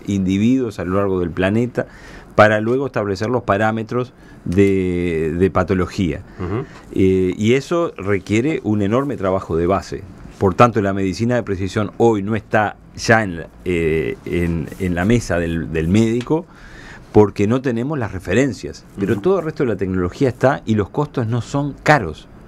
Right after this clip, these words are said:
Speaker 1: digamos, son accesibles.
Speaker 2: Eso
Speaker 1: El,
Speaker 2: es, eso
Speaker 1: el
Speaker 2: también
Speaker 1: asunto
Speaker 2: es
Speaker 1: es
Speaker 2: importante
Speaker 1: cómo
Speaker 2: aclarar.
Speaker 1: manejamos los datos,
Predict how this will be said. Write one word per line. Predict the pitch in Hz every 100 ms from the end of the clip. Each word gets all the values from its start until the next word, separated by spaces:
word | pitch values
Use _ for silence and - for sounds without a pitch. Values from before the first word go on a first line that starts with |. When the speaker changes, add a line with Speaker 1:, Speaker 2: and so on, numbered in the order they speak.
| - -
Speaker 1:
digamos, | 98 95 90
son | 127 131
accesibles. | 120 87 - 147 90 80 80 - - - - -
Speaker 2:
Eso | 120 120
Speaker 1:
El, | -
Speaker 2:
es, | -
eso | 127
Speaker 1:
el | 117
Speaker 2:
también | 123 113 151 165
Speaker 1:
asunto | -
Speaker 2:
es | -
Speaker 1:
es | 139
Speaker 2:
importante | 117 135
Speaker 1:
cómo | 196 175
Speaker 2:
aclarar. | 135
Speaker 1:
manejamos | 120 131 123 110
los | 104
datos, | 107 98 -